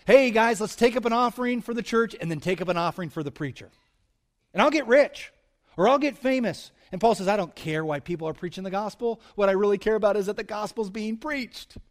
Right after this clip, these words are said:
That's a mature view, isn't it? And Paul said, "That's my purpose. That's my passion, is that the gospel's being preached." And so here's another thing that he teaches us, and that is, "My problems might be exactly what are needed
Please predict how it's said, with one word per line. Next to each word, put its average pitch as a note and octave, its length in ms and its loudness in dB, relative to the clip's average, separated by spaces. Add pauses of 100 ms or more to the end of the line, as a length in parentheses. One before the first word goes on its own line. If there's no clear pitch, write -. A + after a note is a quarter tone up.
(640)
That's F3 180 -4
a E3 40 -8
mature C3+ 280 -8 (140)
view, A2+ 200 -18
isn't C3+ 200 -12
it? G3 120 -12 (920)
And B2+ 100 -12
Paul F#3 160 0
said, F3 140 -8
"That's G3 180 0
my G#3 120 -2
purpose. G#3 560 -12 (240)
That's F3+ 160 -10
my G#3 120 -2
passion, G3 540 -6
is C3+ 260 -10 (160)
that D3+ 120 -10
the D#3+ 60 -8
gospel's D3 460 -8
being D#3 360 -8
preached." F#3 420 -10
And C#3+ 80 -12
so D#3+ 220 -8 (300)
here's F3 220 2
another G#3 280 -2
thing D#3 180 -8
that C#3+ 100 -6
he F3 120 -6
teaches D3+ 360 -10
us, C3+ 140 -10
and D3 100 -10
that D#3+ 120 -4
is, D#3 160 -6 (180)
"My D#3 240 -4
problems F3 720 -8 (160)
might E3+ 240 -6
be F3 180 -8
exactly D#3+ 580 -6
what D#3+ 180 -4
are C3 120 -6
needed B2 540 -8